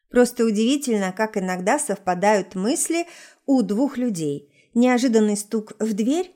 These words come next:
и на пороге оказался король, который, поняв, что я совсем не готова к встрече с высокопоставленными гостями, решил устроить мне экспресс-курс по их родословным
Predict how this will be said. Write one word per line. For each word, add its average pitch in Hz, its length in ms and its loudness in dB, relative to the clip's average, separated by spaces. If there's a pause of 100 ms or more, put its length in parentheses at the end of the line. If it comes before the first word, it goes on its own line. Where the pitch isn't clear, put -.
(160)
и 277 80 4
на 277 100 6
пороге 302 460 0 (100)
оказался 233 600 0
король, 202 420 0 (300)
который, 247 400 0
поняв, 202 440 -2
что - 200 -10
я 185 160 -4
совсем 214 420 -4
не 180 100 -6
готова 196 420 -4
к 175 40 -14
встрече 202 560 -2
с - 140 -10
высокопоставленными 180 1040 -4
гостями, 339 560 -2 (320)
решил 254 420 -2
устроить 285 560 -4
мне 262 320 0
экспресс-курс 240 880 -2
по 202 160 -2
их 285 320 -4
родословным 170 880 -2